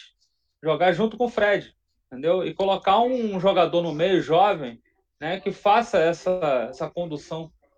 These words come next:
é, meio campo ataque. Eu acho que pra mim a única preocupação que eu vejo que, que, que é um problema, nesse, que pode impedir até uma classificação nossa pra próxima fase.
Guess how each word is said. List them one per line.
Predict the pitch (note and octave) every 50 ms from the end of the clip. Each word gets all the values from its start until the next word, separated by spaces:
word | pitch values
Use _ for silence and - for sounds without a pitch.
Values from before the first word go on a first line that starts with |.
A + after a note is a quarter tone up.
| _ _ _ -
é, | - C3+ C#3
meio | D3 D#3+ D#3+ D#3+ -
campo | - E3 D#3+ -
ataque. | E3 D#3 - - C3 C3 C3 -
Eu | E3+ F#3
acho | F3+ -
que | -
pra | G#3 G3 G3+
mim | G#3 G#3+
a | G#3
única | G#3+ A#3+ C4 B3+ B3+ A#3+ A#3+
preocupação | - A#3 A3 A3 - - F#3+ E3 D#3+ - - G3 G#3 A#3 A3 E3+ - - _ _ _ _ _ _ _ _ _ _ _ _
que | - - F#3 F#3 F#3 F#3 F3+ D#3+
eu | F#3 F#3+ F3+ D3+
vejo | - D3+ F3 F#3 G3 G3+ F3+ F#3+ G#3 G3+ G3+ G3 - - - -
que, | G3 F#3 F3+ F#3 F#3 F3+ F3+ F3 F3 E3+ D#3+ D3 A#2 A2 - _
que, | E3+ D#3+ D#3 C#3 C#3 C3
que | _ E3
é | D3+ D#3+ F3 F3+ F3 - _ _ _ _ _ _ _ _ _ -
um | F3+
problema, | F3+ - A#3 A3+ G3+ - E3+ F#3 F#3+ F#3 E3+ C3+ A#2 A2+ - _ _ _ _ _ _ _ _ _
nesse, | - D3 D3 - - - E3 D3+ D3 C#3 C3 A#2+ A2 - - _
que | E3 D#3+
pode | - F3 F3+ G3 F#3+ A3+
impedir | A3 - - G#3 E3 D3 F#3+
até | G3 F#3+ - F#3+
uma | F#3 G#3+ A3 -
classificação | G#3+ G3+ G3 - - F#3 F#3 - G3 F#3 E3
nossa | D#3 D#3+ F3 F3 - -
pra | F#3 F3
próxima | F3 F3+ F#3 F3+ - F#3 -
fase. | - - C#3 C3 A#2